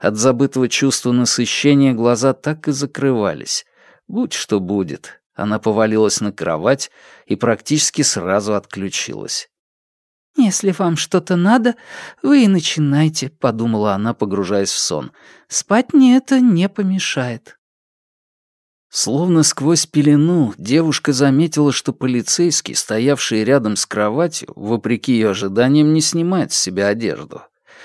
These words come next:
Вместо этого он, к её удивлению, слабому от сонливости, тихонько выключил свет и вышел из комнаты, прикрыв за собой дверь.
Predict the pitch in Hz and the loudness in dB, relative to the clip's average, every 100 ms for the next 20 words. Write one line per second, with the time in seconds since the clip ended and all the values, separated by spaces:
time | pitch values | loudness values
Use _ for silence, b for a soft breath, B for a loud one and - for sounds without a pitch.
0 | B 85 113 123 117 - 127 147 95 87 | B -4 0 2 0 0 2 2 0 -2
1 | 123 160 - - 104 104 95 107 104 143 | 2 2 -2 -4 -2 -2 -2 -4 -2 0
2 | 147 73 - B B B - - 107 87 | 0 -4 -14 B B B -4 0 0 0
3 | 90 104 98 90 - 131 127 90 53 - | -2 -2 -2 -2 0 2 0 -4 -6 -6
4 | - - - _ _ _ - 110 - 175 | -6 -12 -18 _ _ _ -6 -6 0 0
5 | 180 151 117 135 117 - 92 - 107 147 | 2 0 0 -2 -4 -4 -4 -4 0 0
6 | 156 123 95 151 - 143 120 - 110 110 | 0 -2 -2 -2 2 2 0 0 2 2
7 | 110 101 101 95 - 98 - 143 135 113 | 0 -4 -6 -8 -6 -6 -2 -2 0 -2
8 | - 101 85 101 82 73 73 - | 0 -2 0 -2 -2 -10 -10 -12